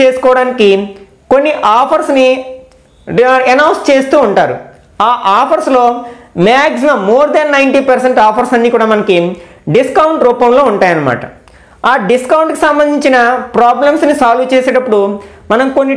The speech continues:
టర్మ్స్ని ఉపయోగిస్తూ ఉంటాం. ఫస్ట్ అసలు ఆ టర్మ్స్ గురించి డిస్కస్ చేద్దాం. For example, మనం ఏదైనా ఒక క్లాత్ షాప్కి వెళ్ళాం అనుకుందాం, ఏదైనా ఒక షర్ట్ తీసుకోవాలనే ఉద్దేశంతో ఒక షర్ట్ని పర్చేజ్ చేయడానికి ఒక షాప్కి వెళ్ళాం. మనం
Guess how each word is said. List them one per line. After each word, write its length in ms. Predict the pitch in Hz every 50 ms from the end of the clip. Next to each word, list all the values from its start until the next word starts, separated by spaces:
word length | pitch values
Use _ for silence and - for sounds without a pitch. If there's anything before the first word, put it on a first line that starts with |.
| - -
టర్మ్స్ని 400 | 269 269 285 311 359 - 349 302 262
ఉపయోగిస్తూ 460 | - 262 262 254 247 262 247 - - 240 208
ఉంటాం. 220 | 190 147 156 127 - - - - - - 269
ఫస్ట్ 200 | 285 285 - 349 277
అసలు 240 | 285 294 262 226 220 226 226 - - - - - - - 220
ఆ 40 | 247 294 - -
టర్మ్స్ 340 | 294 294 311 415 403 - 320 381
గురించి 220 | 311 302 285 403 370 262
డిస్కస్ 400 | 247 - - - 269 254 262 262 233
చేద్దాం. 320 | 196 165 139 143 131 123 127 - - - - - - - _
For 80 | 220 247 262 254
example, 360 | 202 330 294 294 - 302 294 285
మనం 140 | 285 277 262 262 254 262 - 233
ఏదైనా 220 | 233 269 285 294 294 277
ఒక 80 | 294 277 - 247
క్లాత్ 320 | 233 233 233 240 262 - - 294
షాప్కి 300 | 269 262 254 254 254 381 320
వెళ్ళాం 240 | 254 233 233 226 220 214
అనుకుందాం, 380 | 196 196 190 170 156 139 139 - - - - - - 202
ఏదైనా 240 | 208 240 254 262 277 269 262
ఒక 120 | 269 - 285 277
షర్ట్ 220 | - 233 240 240 - -
తీసుకోవాలనే 500 | 233 226 226 226 - 220 214 214 214 226 220 185
ఉద్దేశంతో 480 | 156 175 185 180 180 175 156 135 135 - - - - - - - - 160
ఒక 120 | 175 - 233 233 -
షర్ట్ని 380 | 240 240 254 - 359 285 254 240 233 233 233 - - - - - -
పర్చేజ్ 360 | 220 226 220 - 277 262 262 262
చేయడానికి 420 | 262 247 247 247 247 247 247 240 233 220
ఒక 140 | 233 - 370 -
షాప్కి 360 | - 247 226 233 226 - - 220
వెళ్ళాం. 260 | 208 185 165 151 131 - - - - - - - - - - - - - - 208
మనం 180 | 262 285 294